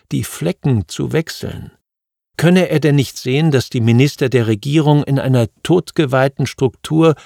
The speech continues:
verhängnisvoll gefangen seien, die Knechte einer Zwangslage? In einem Punkt waren sich Tocqueville und La Réforme jedoch einig.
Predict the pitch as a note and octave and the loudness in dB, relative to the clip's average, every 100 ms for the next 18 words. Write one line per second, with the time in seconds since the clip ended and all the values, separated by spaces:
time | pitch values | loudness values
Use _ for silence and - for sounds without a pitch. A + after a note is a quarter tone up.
0 | _ - C3 A2 C#3 D#3+ - C#3+ C3+ A#2 | _ -6 -2 0 2 2 0 -2 0 0
1 | - - C#3 F3+ E3 D#3 D#3+ F#3+ - _ | -2 -4 -2 0 0 -2 -2 -4 -6 _
2 | _ - C3 A2+ - C3+ D3 D#3+ - D3 | _ -2 -2 -2 0 2 2 0 -4 -2
3 | C3+ B2+ - - B2 D3+ F#3 F#3+ F3 F#3+ | 0 0 -2 -6 -4 -4 -4 -4 -4 -4
4 | G3 - _ _ _ _ _ _ _ _ | -6 -10 _ _ _ _ _ _ _ _
5 | _ _ _ _ _ _ C#3 B2 D3 B3 | _ _ _ _ _ _ -2 0 0 0
6 | G#3+ - G#3 G3+ F3 E3+ E3+ D#3 - C#3+ | 0 0 -2 -2 0 2 2 0 -2 -4
7 | - D#3 F3+ - C#3 C#3 B2 - C#3+ C#3+ | -2 -2 0 -2 -2 0 -2 -2 -4 0
8 | C3+ C3 A2+ - D3+ B2+ E2 | 0 0 -4 -4 -2 -2 -4